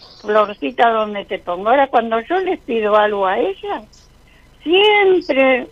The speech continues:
me rezongan y a mí me da una bronca. Le digo, "Sí, sí saben que no ando bien de salud. Tanto les cuesta", digo, "cinco minutos dedicarme un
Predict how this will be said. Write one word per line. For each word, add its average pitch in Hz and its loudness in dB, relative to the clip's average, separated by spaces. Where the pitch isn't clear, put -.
me 220 0
rezongan 185 0
y 226 0
a 247 4
mí 311 4
me 381 -4
da 220 2
una 247 -4
bronca. 247 -2
Le 311 2
digo, 320 2
"Sí, 359 -2
sí 285 -2
saben 175 0
que 190 -6
no 185 -6
ando 190 -2
bien 190 -8
de 180 -4
salud. 190 -4
Tanto 415 -2
les 175 -6
cuesta", 247 0
digo, 185 -6
"cinco 311 0
minutos 190 -4
dedicarme 208 -2
un 196 -10